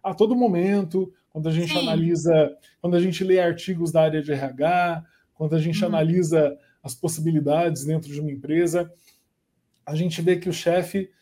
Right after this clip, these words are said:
Speaker 1: ele costuma ter uma postura voltada mais pro medo,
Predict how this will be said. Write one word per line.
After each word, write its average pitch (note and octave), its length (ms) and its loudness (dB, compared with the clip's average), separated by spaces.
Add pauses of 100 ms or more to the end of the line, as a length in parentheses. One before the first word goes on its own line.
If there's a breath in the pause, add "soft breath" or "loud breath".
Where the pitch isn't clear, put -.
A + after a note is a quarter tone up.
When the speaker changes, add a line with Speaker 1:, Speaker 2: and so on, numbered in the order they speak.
(160)
Speaker 1:
ele E3 160 -2
costuma F#3 500 -4
ter F#3 180 6
uma F3+ 160 -2
postura E3+ 680 4 (320)
voltada E3 480 4
mais D#3+ 220 0
pro F#3 180 -2
medo, F3 600 2